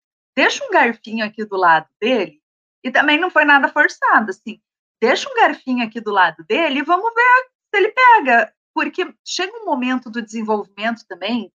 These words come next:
você tá fazendo introdução alimentar e fica conectado com o desenvolvimento do bebê, que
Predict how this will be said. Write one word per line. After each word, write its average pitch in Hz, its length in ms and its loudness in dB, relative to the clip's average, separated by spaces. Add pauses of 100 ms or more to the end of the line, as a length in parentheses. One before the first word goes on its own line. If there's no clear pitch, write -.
você 214 100 -10
tá 240 120 2
fazendo 262 340 -2
introdução 226 440 -2
alimentar 233 600 2
e 285 240 -2 (640)
fica 254 320 -4 (240)
conectado 254 600 2
com - 80 -12
o - 20 -8
desenvolvimento 214 640 -8
do - 160 -20
bebê, 175 440 -6 (640)
que 277 600 0